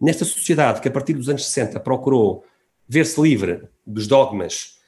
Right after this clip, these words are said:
e das, das algemas da sociedade antiga, patriarcal, cristã, et cetera, et cetera, ficou perdido completamente de vista este aspecto, que é de sempre, que nós, quando pomos o dedo na ferida e nos olhamos ao espelho,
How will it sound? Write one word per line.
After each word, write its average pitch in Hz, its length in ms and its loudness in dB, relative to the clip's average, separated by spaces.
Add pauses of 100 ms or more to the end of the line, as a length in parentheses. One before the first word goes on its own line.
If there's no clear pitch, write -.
(160)
e 110 100 -4
das, 107 500 0 (180)
das 110 260 -4
algemas 120 720 0 (240)
da 104 540 0
sociedade 127 580 0
antiga, 113 400 2
patriarcal, 113 680 0
cristã, 107 380 -4
et 117 140 0
cetera, 98 280 -4
et - 60 -12
cetera, 95 440 -6 (200)
ficou 214 380 -4
perdido 208 340 2
completamente 185 420 0
de 123 60 -4
vista 135 260 -4
este 104 140 -4
aspecto, - 440 -2 (400)
que - 80 0
é 214 40 2
de 214 100 -6
sempre, 104 440 0 (680)
que 165 80 0
nós, 202 280 4
quando 160 260 -2
pomos 226 220 0
o 147 40 -8
dedo 160 160 2
na 131 80 2
ferida 92 440 -8 (680)
e 135 80 -2
nos 147 100 2
olhamos 156 240 0
ao 127 60 -2
espelho, 98 420 -6